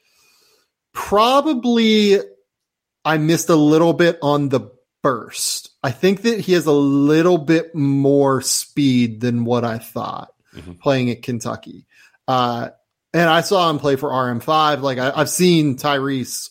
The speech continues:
Speaker 1: a lot, and I always thought not, like, a crazy athlete, like, a good athlete,
Speaker 2: Yeah, that's,
Speaker 1: not
Speaker 2: that's a
Speaker 1: like
Speaker 2: good,
Speaker 1: a
Speaker 2: that's a good point.
Speaker 1: not a fast athlete. Um, like, he never really played with the kind of speed that he plays with now in the N B A.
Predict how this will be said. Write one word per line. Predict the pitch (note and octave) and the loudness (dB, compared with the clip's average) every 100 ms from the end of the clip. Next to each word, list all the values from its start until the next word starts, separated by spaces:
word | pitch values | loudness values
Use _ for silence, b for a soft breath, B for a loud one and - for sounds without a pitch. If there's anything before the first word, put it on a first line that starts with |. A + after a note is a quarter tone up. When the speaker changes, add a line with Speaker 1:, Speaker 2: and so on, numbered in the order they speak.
| - | -10
Speaker 1:
a | B2 | -4
lot, | B2 B2 A#2 A2 A2+ - | -2 0 0 -4 -8 -6
and | C#3+ | -2
I | C3+ C#3+ | 0 2
always | D#3+ D#3 C3+ | 2 2 -2
thought | - C#3+ C3+ C3 - b b b b _ | -2 0 0 -4 -10 b b b b _
not, | C#3 C#3+ D3 D3+ E3+ - | -4 -2 2 2 0 -2
like, | D3+ C#3+ C#3+ - _ C#3 | 0 0 -2 -12 _ -8
a | C3 | -8
crazy | - - - D#3 C#3+ A#2+ B2 A#2+ | -8 -8 -2 0 -2 -4 -4 -2
athlete, | A#2 A2+ B2 C3+ - - | -4 -6 -16 -18 -14 -4
like, | D3 | 0
a | D3 | 0
good | C#3+ D#4 | 2 2
athlete, | A#3 D3 A#2+ F#2+ | 4 2 0 -4
Speaker 2:
Yeah, | F#2+ E2+ - | -4 -6 -10
that's, | G2 C#3+ | -8 -4
Speaker 1:
not | D#3 D#3+ | -2 -2
Speaker 2:
that's | F3 | -2
a | |
Speaker 1:
like | D#3 C#3 | -2 0
Speaker 2:
good, | |
Speaker 1:
a | F#2 | -2
Speaker 2:
that's | G#2 | -4
a | - | -8
good | E2 | -10
point. | - C#2+ A#1+ _ _ _ _ _ - | -8 -12 -14 _ _ _ _ _ -6
Speaker 1:
not | E3 E3+ - | 0 0 -2
a | - | -6
fast | - D3 C#3 - B2+ | -2 -2 -2 -8 -12
athlete. | A2 A2+ - B2 - _ b b b b - | -14 -16 -20 -20 -20 _ b b b b -4
Um, | C#3+ C3+ B2+ A#2+ A#2+ C#3+ _ | -2 -2 -4 -6 -8 -12 _
like, | C#3+ | -4
he | C3+ F3+ | 0 2
never | F#3+ F#3+ | 2 2
really | F3 E3+ D3 | 2 2 0
played | C3+ - E3 D#3+ C3+ | -2 -2 2 2 2
with | C3 C3 | -2 -2
the | C#3 | -4
kind | D3 C#3+ A#2+ | -2 -2 -4
of | G#2 | -6
speed | - - E3 D3+ B2+ | -8 -2 2 2 2
that | A#2+ A#2 | -2 -4
he | C3 | -4
plays | C#3+ C3+ A#2 | 0 0 0
with | B2+ | -4
now | B2+ B2+ B2 | -4 -2 -2
in | B2 | -2
the | A#2+ | -4
N | B2 A#2 | -4 -4
B | A#2 | -4
A. | A#2+ D3 | -4 -4